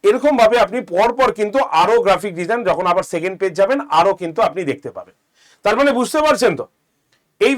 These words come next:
ভ্যাকেন্সিগুলো ডাইরেক্ট আপনাকে রিক্রুট করে, কিন্তু এর জন্য আপনাকে ভালো করে কাজটা শিখতে হবে। আর সেই কাজটা শেখার জন্যই আমাদের এই কোর্সটা কিন্তু রয়েছে।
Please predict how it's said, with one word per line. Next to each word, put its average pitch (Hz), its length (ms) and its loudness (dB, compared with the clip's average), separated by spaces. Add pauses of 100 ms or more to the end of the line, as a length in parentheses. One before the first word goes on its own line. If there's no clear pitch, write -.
ভ্যাকেন্সিগুলো 247 760 0 (800)
ডাইরেক্ট 262 400 -2 (220)
আপনাকে 226 360 -2 (160)
রিক্রুট 196 340 -6
করে, 135 240 -2 (400)
কিন্তু 208 180 -4 (200)
এর 240 80 2 (100)
জন্য 285 180 2 (300)
আপনাকে 220 300 -4 (140)
ভালো 156 260 0
করে 226 120 2 (160)
কাজটা 165 380 -2
শিখতে 147 340 -10
হবে। 98 160 -14 (400)
আর 151 140 -2
সেই 262 360 -2 (100)
কাজটা 226 440 0
শেখার 220 380 0
জন্যই 233 300 2 (280)
আমাদের 220 380 0 (100)
এই 202 140 -2
কোর্সটা 170 360 -2
কিন্তু 170 180 -6 (100)
রয়েছে। 123 280 -2